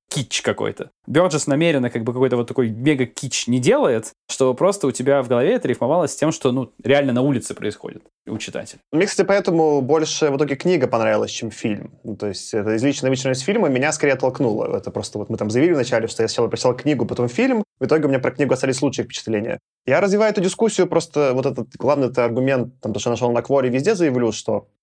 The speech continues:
Speaker 2: если сравнивают с фантастикой, то сравнивают чаще всего с киберпанком. И говорят, что какая-то предтеча киберпанка. Я не могу до конца с этим аргументом согласиться, но выглядит он примерно так, что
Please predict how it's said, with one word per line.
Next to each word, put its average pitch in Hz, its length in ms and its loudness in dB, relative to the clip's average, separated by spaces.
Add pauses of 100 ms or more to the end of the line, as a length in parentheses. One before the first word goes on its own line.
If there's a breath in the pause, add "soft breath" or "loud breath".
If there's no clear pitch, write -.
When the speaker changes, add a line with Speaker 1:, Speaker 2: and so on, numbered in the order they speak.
Speaker 2:
если 165 240 2
сравнивают 220 360 2
с - 40 -12
фантастикой, 123 520 0
то 98 60 -6
сравнивают 165 420 2
чаще 151 300 0
всего 135 260 0
с 131 60 -4
киберпанком. 117 720 -4 (540)
И - 60 -2
говорят, 123 260 4
что - 160 -2
какая-то 147 360 2
предтеча 127 440 -2
киберпанка. 113 640 -4 (180)
Я 139 140 2
не 160 60 2
могу 165 300 2
до 127 100 0
конца 143 240 -2
с 147 40 -4
этим 139 120 -4
аргументом 147 300 0
согласиться, 165 420 -2
но 147 60 2
выглядит 170 200 0
он 160 40 -4
примерно 139 280 0
так, 131 260 -2
что 113 420 0